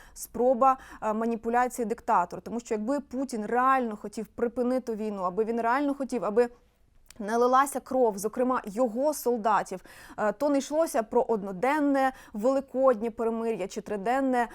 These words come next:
е, перемир'я на дні, е, перемоги, е, у Другій світовій війні. Йшлося би про повне,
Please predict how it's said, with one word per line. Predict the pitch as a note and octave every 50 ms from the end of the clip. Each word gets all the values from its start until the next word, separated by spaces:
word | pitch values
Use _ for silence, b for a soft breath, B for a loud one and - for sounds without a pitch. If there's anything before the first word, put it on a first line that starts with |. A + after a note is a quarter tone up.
| B B B B -
е, | G#3+ G3 -
перемир'я | B3 A3+ A3 A3+ A#3+ B3 B3 A3 A#3 A3 G#3+
на | A3 G#3+ G#3+ G#3 G#3+ A3 - -
дні, | F#3+ F#3 A3 A3+ A#3+ A#3+ A#3+ A#3+ A#3+ B B F4 D#4 -
е, | - G3+ G3 G#3 G3+ G3+ G#3 F#3 - -
перемоги, | A#3+ A3 A3 A3+ A#3+ B3 B3 A#3+ G#3+ A#3 A3
е, | A3 A3 G#3 -
у | G#3 G#3+ F#3+ G#3 G#3+
Другій | A3+ A#3+ C4 A3 A#3
світовій | - A3 G3+ A3+ A3 G#3+ A#3+ A#3+ A#3
війні. | G#3 A#3+ A#3+ A3+ G#3+ G3+
Йшлося | - - A3+ A#3+ C4+ D4+ - -
би | A#3+ B3 A#3+
про | - - B3 B3
повне, | - - A#3 A3+ A#3 A#3+ C4 C4 C#4 C#4 C#4+ C#4+